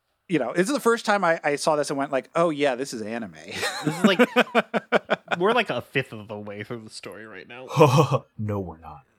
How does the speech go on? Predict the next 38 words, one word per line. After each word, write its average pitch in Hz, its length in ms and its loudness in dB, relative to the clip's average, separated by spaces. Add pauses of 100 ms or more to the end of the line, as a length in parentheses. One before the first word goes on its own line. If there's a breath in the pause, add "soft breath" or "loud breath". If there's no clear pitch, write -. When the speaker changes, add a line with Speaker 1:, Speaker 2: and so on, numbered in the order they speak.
(300)
Speaker 2:
Like, 143 220 2
Speaker 3:
Um, 120 320 -4
Speaker 2:
I'm, 165 400 -2
well, 151 400 2
look, 123 240 -10
I'm 156 140 -10
too 151 160 -8
lazy 107 260 -6
to 101 80 -12
do 101 160 -8
the 98 80 -12
math. - 320 -12
I 67 60 -12
know 85 140 -12
it's, - 120 -18
like, - 220 -18
Speaker 3:
I, 147 100 8 (240)
I 143 140 4
Speaker 2:
seventy-four 147 40 4
Speaker 3:
actually 143 420 2
Speaker 2:
episodes. 113 140 -6
Speaker 3:
did. 123 360 -2
I 107 140 -2
was 113 140 -2
gonna 110 200 -4
hit 101 200 -12
you 98 120 -12
with 92 180 -12
it. 90 180 -10
We 123 160 -4
have 135 240 -4
just - 360 -2
cracked - 400 -6 (160)
chapter 117 580 -4
one 101 320 -6
of 90 180 -8
volume 92 460 -8
four. 78 340 -16